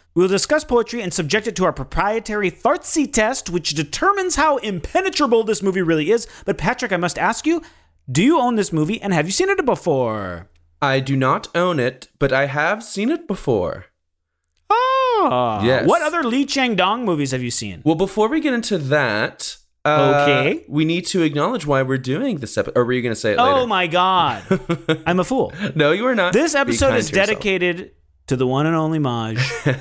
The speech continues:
Speaker 1: Thank you, Maj.
Speaker 2: Thank
Speaker 1: I
Speaker 2: you,
Speaker 1: miss
Speaker 2: Maj.
Speaker 1: you. She's the sponsor of this episode, and she chose this movie. Patrick, can you kind of inform why she may have chosen this movie?
Speaker 2: Yeah, so,
Speaker 1: And
Speaker 2: um,
Speaker 1: that sort of thing.
Speaker 2: one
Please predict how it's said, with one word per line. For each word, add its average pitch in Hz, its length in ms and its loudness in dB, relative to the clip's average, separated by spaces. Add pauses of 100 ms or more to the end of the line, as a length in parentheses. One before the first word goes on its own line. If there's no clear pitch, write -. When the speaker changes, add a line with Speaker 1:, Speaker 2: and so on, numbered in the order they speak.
Speaker 1:
Thank 220 300 0
you, 226 80 0
Maj. 165 400 2
Speaker 2:
Thank 135 180 2
Speaker 1:
I 151 60 0
Speaker 2:
you, 151 80 4
Speaker 1:
miss 151 320 2
Speaker 2:
Maj. 175 60 2
Speaker 1:
you. 170 340 2 (840)
She's 165 240 0
the 165 80 0
sponsor 202 560 2
of 175 80 -2
this 175 180 0
episode, 160 760 0
and 151 140 0
she 202 220 0
chose 247 360 0
this 185 220 -2
movie. 139 380 2
Patrick, 196 380 -2
can 190 140 -2
you 185 100 0
kind 202 200 -2
of 185 80 -2
inform 160 800 0
why 147 540 2
she 156 180 -2
may 151 160 2
have 143 100 0
chosen 156 460 0
this 156 220 -4
movie? 151 540 0 (140)
Speaker 2:
Yeah, 180 140 2
so, 180 420 2
Speaker 1:
And 120 920 -2 (240)
Speaker 2:
um, 156 320 2
Speaker 1:
that 110 340 -2
sort 107 300 -6
of 95 100 -10
thing. 151 140 -6
Speaker 2:
one 185 100 2